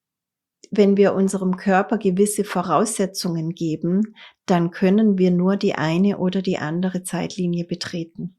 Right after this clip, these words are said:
Das Perfide an diesen Angeboten ist, dass sie sich nach dem Ähnlichkeitsprinzip,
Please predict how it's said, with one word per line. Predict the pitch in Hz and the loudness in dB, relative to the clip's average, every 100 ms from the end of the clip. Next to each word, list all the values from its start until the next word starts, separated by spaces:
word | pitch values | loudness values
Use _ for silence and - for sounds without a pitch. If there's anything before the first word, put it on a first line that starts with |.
| _ _ _ _ _ _ - - - - - - _ - | _ _ _ _ _ _ -20 -20 -20 -20 -20 -20 _ -2
Das | 220 | -2
Perfide | - 233 214 262 294 302 | 4 4 6 6 6 6
an | 190 | 6
diesen | 190 185 196 | 4 4 4
Angeboten | 120 180 202 202 190 185 208 | 4 4 2 2 0 2 2
ist, | 180 240 - | 2 -2 0
dass | 208 | -2
sie | - | -2
sich | 214 226 226 | -4 -4 -2
nach | 220 | -2
dem | 208 208 202 - | -2 -2 -2 -2
Ähnlichkeitsprinzip, | 220 247 277 196 - 185 170 - - 170 165 170 165 | 0 2 2 0 -2 -4 -4 -8 -8 -6 -4 -6 -8